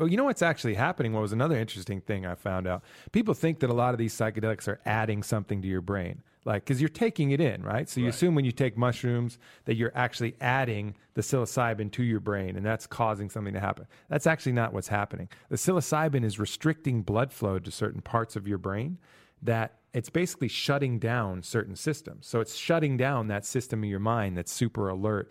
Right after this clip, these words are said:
Speaker 1: and always worried about fucking or fighting or survival. It's letting that go to sleep for a little while. It's letting the areas of your brain that control depression,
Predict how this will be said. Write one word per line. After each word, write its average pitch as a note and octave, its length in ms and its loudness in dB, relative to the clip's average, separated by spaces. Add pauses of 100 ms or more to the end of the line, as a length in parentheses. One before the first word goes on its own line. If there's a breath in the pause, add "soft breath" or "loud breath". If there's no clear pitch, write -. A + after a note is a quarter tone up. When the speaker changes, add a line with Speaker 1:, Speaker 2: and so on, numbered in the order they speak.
(220 loud breath)
Speaker 1:
and A2 100 -4
always G#2 320 0
worried G#2 280 0
about F#2 240 -4
fucking G2+ 440 0
or F2+ 60 -6
fighting F#2+ 460 -2
or F2 40 -6
survival. G2 640 -2 (220 soft breath)
It's - 160 -8
letting D#3+ 260 4
that C3+ 220 0
go B2+ 140 2
to A2 60 -2
sleep A#2+ 380 -2
for G2+ 140 -4
a F2+ 40 -2
little F2 200 -4
while. E2+ 340 -6 (200 soft breath)
It's - 140 -6
letting D3+ 280 4
the C3+ 120 -2
areas C3+ 280 6
of A#2 80 -2
your A#2 80 2
brain B2+ 280 2
that A2+ 60 0
control A#2+ 340 -2
depression, G#2+ 600 -4